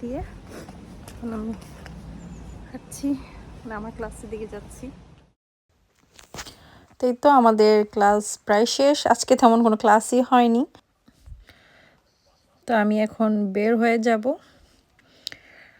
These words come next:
এই তো আমি এখন বাসে, বাসে উঠে গিয়েছি। আজকে বাসেই যাব, আজকে আর হাঁটতে ইচ্ছা করছিল না। তো এখন কিন্তু দুপুর বারোটা বাজে,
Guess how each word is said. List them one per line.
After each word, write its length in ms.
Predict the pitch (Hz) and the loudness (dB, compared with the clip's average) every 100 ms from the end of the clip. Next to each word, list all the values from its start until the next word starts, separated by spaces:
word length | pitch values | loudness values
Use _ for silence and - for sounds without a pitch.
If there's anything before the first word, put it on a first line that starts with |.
| _ _ _ _ _ _ _ 214 | _ _ _ _ _ _ _ -4
এই 260 | 226 233 220 | -2 -2 -4
তো 140 | 240 | -4
আমি 280 | 220 208 208 | -2 -2 -2
এখন 680 | 208 - 208 208 202 202 202 | -4 -2 -2 -2 -4 -4 -4
বাসে, 440 | 208 - 220 214 - - - - - 220 | -4 -2 -2 -4 -6 -18 -20 -20 -12 -6
বাসে 320 | 202 208 240 | -2 0 0
উঠে 200 | 220 240 | 0 0
গিয়েছি। 460 | 214 208 208 294 339 | 2 2 0 -2 0
আজকে 460 | 285 - - 214 | -2 -4 -4 -2
বাসেই 400 | 196 190 - 226 | -2 -2 -2 -4
যাব, 260 | 208 196 196 | 0 0 0
আজকে 340 | 185 - - | -2 -4 -6
আর 100 | 196 | -6
হাঁটতে 380 | 196 208 - 233 | -4 -6 -4 -6
ইচ্ছা 240 | 226 - | -6 -6
করছিল 460 | 220 214 - 226 220 | -6 -6 -4 -2 0
না। 160 | 214 277 _ _ _ _ - - - - | 0 -4 _ _ _ _ -20 -20 -20 -10
তো 80 | - | -4
এখন 200 | 208 247 | 0 0
কিন্তু 440 | 233 247 233 247 240 | 2 2 4 4 4
দুপুর 300 | 226 220 226 | 2 2 4
বারোটা 380 | 202 208 220 | 6 6 6
বাজে, 320 | 214 202 208 | 4 4 2